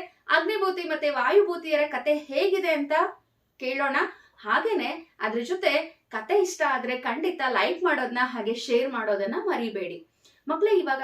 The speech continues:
ಕತೆ ನಾನ್ ಪ್ರಾರಂಭ ಮಾಡ್ತಾ ಇದ್ದೀನಿ. ಜಂಬೂ ದ್ವೀಪದ ಭರತ ಕ್ಷೇತ್ರದಲ್ಲಿ ವತ್ಸೆ ಎನ್ನುವ ಒಂದು ನಾಡು. ಆ ನಾಡಿನಲ್ಲಿ ಕೌಶಂಬಿಪುರ ಎನ್ನುವ ಒಂದು ಪಟ್ಟಣ ಇರುತ್ತೆ. ಈ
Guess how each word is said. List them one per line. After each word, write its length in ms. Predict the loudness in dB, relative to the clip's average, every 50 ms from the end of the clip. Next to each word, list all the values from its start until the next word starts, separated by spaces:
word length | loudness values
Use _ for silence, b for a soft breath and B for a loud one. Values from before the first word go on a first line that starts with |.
| -6
ಕತೆ 280 | -8 -8 -6 0 0 2
ನಾನ್ 180 | 2 2 2 0
ಪ್ರಾರಂಭ 340 | -2 -4 -4 -4 -4 -4 -6 -6
ಮಾಡ್ತಾ 360 | -4 -4 -4 -6 -6 -6 -6
ಇದ್ದೀನಿ. 500 | -4 -4 -4 -4 -4 -2 -2 -2 -2 B B B B B B B -10
ಜಂಬೂ 460 | -2 0 2 2 4 4 2 2 2 0
ದ್ವೀಪದ 300 | -6 0 0 2 4 4 4 2
ಭರತ 360 | 2 2 0 2 2 2 2 0 0
ಕ್ಷೇತ್ರದಲ್ಲಿ 920 | 0 -2 -4 -6 -6 -4 -6 -6 -4 -2 0 0 0 0 -2 -4 -6 -10 _ _ _ -2
ವತ್ಸೆ 500 | 2 2 2 2 0 0 0 2 2 2
ಎನ್ನುವ 340 | 2 -2 -2 0 0 0 0
ಒಂದು 200 | 0 -4 -4 -2
ನಾಡು. 480 | 0 2 2 2 0 -4 -8 -10 b b b b b -4
ಆ 100 | 0 2
ನಾಡಿನಲ್ಲಿ 640 | 4 4 6 4 4 4 2 0 -4 -4 -2 -2 -2
ಕೌಶಂಬಿಪುರ 840 | -2 -2 -2 -2 -2 -2 -2 -2 -2 0 2 4 2 2 0 -2 0
ಎನ್ನುವ 460 | 0 2 2 0 -2 -4 -4 -4 -2
ಒಂದು 240 | -2 -2 0 -2 0
ಪಟ್ಟಣ 420 | 2 2 2 2 0 -2 -2 -2
ಇರುತ್ತೆ. 720 | -2 -2 -2 -2 -2 -4 -6 -8 -10 -10 -16 _ _ _ _ 2
ಈ 180 | 4 4 4